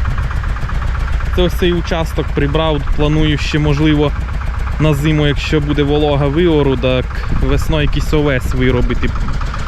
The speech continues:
посію. Е, трактор нормально все, передок справився. Потрібно тільки цепок підтягнути, бо трошки потягнувся.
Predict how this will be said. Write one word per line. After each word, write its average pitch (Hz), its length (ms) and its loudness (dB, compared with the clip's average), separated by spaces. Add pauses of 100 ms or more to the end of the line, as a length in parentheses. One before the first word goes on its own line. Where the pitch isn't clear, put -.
(500)
посію. 120 640 0 (1700)
Е, 139 180 4
трактор 214 460 2 (520)
нормально 247 540 2
все, 226 240 0
передок 196 440 2 (100)
справився. 226 800 2 (760)
Потрібно 214 460 4
тільки - 320 2
цепок 214 320 4
підтягнути, 196 800 2
бо 165 220 4 (400)
трошки 170 360 4 (160)
потягнувся. 156 760 4